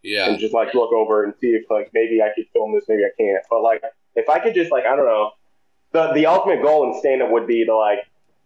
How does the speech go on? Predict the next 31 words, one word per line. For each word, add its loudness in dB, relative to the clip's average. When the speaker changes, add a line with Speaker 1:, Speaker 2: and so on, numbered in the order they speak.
Speaker 2:
do 0
headlining 2
gigs 2
on 0
the 0
weekend 0
and 0
also 0
be 2
able -2
to, 2
like, 0
like, -2
sup-, -6
like, 0
uh, 2
uh, 0
like, -4
to 0
also 0
be 2
able 0
to, 0
like, 0
write 0
for 0
a 0
Speaker 1:
Yeah. 0
Speaker 2:
living 0
as 0
well. 0